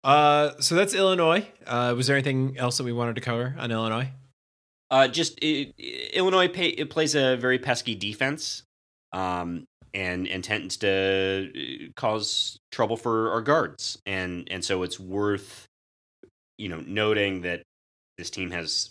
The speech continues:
Speaker 2: had some struggles with the turnovers.
Speaker 1: Yep. Illinois
Speaker 2: Don't
Speaker 1: has given M S U fits, uh, th-, this scheme.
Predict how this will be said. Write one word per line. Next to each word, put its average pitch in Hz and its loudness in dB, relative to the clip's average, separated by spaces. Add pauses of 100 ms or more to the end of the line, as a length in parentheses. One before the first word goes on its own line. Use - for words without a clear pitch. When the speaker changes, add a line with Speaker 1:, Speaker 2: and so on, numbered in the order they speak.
Speaker 2:
had 85 -8
some 90 -8
struggles 92 -4
with 92 -6
the 95 -8
turnovers. 147 -6
Speaker 1:
Yep. - 0 (500)
Illinois 208 6
Speaker 2:
Don't 208 4
Speaker 1:
has 202 4
given 185 0
M 185 0
S 190 2
U 196 -2
fits, 180 0
uh, 107 0 (100)
th-, 110 -6
this 110 -6
scheme. - -6